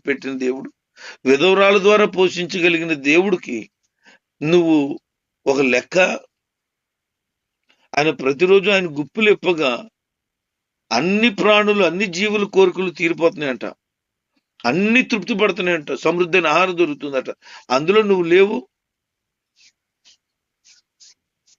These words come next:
లోకాన్ని వెంబడించడం మానేసి, లోక సంబంధమైన ఆచారాలను మానేసేసి, దైవ భయము, భక్తి కలిగి నువ్వు బ్రతకలేకపోతే నీ బ్రతుకుకి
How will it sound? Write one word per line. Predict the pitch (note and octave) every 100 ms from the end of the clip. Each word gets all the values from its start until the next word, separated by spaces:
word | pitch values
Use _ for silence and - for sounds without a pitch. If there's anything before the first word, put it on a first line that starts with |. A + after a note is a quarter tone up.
| _ - A#2+
లోకాన్ని | C3+ D3 D3+ C#3 C3
వెంబడించడం | B2+ D3 D3+ C#3 C#3 C3
మానేసి, | C3+ C#3+ C#3+ D3 C#3
లోక | D3+ C3
సంబంధమైన | D3 C#3+ C#3+ C3+ C3+
ఆచారాలను | C#3+ D#3+ D#3+ D#3+ D#3 D3+ C#3+
మానేసేసి, | C#3 D3 - - - - _ - - - - A#2+
దైవ | D3+ D#3 D3
భయము, | D3+ D#3+ E3 D3
భక్తి | C3+ B2 D#3 C3+
కలిగి | C#3+ D#3+ F3
నువ్వు | E3 C3
బ్రతకలేకపోతే | C3 C3+ E3+ G3 G#3 G#3+ G3 F3 E3 - D#3 D#3+ A#2+ F#2 _ _ _ _ _ _ _ _ _ _ _ _ _ _ _ _ _ _ _ _ _ _ _ _ -
నీ | C3 A#2+
బ్రతుకుకి | B2 A#2+ - B2 -